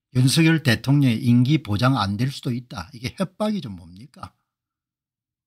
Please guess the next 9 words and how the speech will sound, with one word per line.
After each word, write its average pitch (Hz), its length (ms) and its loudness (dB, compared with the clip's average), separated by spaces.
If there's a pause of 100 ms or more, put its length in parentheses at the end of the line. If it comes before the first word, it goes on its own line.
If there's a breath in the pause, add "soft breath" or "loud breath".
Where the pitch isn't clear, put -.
(520)
야당 131 420 4
긴급 165 600 2
최고위원, 117 920 -2 (1400)
위원회에서 104 680 -2 (520)
이번에 117 320 2
최고위원들이 139 760 2
다 92 220 -8
됐지 120 300 -6
않습니까? 90 640 -14